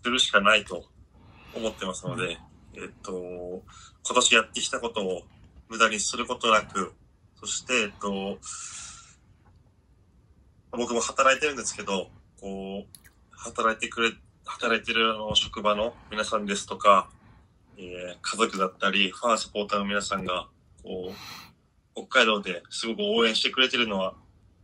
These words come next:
Speaker 1: 伝わってたので、まあ、その人たちのためにも、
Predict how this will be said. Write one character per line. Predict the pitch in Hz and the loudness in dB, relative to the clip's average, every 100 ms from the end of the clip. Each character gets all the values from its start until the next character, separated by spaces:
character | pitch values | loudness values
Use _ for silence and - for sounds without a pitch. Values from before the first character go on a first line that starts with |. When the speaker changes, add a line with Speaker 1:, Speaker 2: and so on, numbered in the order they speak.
| - | -14
Speaker 1:
伝 | - 117 | 0 2
わ | 104 | 2
っ | |
て | - | 0
た | 104 | -4
の | 95 | -4
で、 | 90 85 _ _ _ _ _ _ _ _ | -10 -12 _ _ _ _ _ _ _ _
ま | 104 | -6
あ、 | |
そ | 101 | -2
の | 120 | -2
人 | 123 107 | -2 -2
た | 113 | -2
ち | - | -2
の | 107 | -4
た | 98 - | -6 -4
め | 107 | -2
に | 113 | 0
も、 | 101 87 | 0 -2